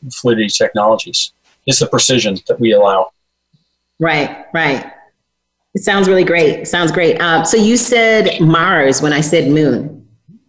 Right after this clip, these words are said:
Speaker 1: Yeah. So, uh, you know, we, we envision sending astronauts back to the moon in the next, uh, several years. And,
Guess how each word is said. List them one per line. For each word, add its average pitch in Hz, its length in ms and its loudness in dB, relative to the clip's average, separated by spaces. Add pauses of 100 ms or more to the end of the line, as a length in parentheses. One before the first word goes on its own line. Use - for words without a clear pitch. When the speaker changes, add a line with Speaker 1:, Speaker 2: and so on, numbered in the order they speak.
(420)
Speaker 1:
Yeah. 247 380 0
So, 165 440 4
uh, 147 360 4
you 143 140 0
know, 127 220 2
we, 143 260 2
we 143 200 0
envision 139 540 2
sending 151 280 -2
astronauts 131 460 -2
back 131 220 0
to - 80 -10
the 131 80 -4
moon 135 280 2
in 120 120 2
the 120 60 2
next, 120 400 -2
uh, 120 80 4
several 127 400 2
years. 123 360 0
And, 110 200 -2